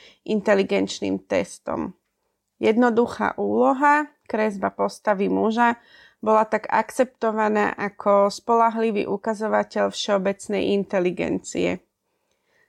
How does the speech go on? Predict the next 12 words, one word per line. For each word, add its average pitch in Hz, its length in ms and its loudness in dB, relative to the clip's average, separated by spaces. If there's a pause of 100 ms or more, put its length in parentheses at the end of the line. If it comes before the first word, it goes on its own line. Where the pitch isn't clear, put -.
Neskôr 240 400 2
sa 233 160 -4
samozrejme 220 720 0
objavili 208 800 2
rôzne 202 400 0
modifikácie 233 880 0
tejto 214 400 -2
metódy, 196 1040 0
napríklad 190 640 -2
Draw 185 200 2
a 180 40 -2
Person, 233 640 -2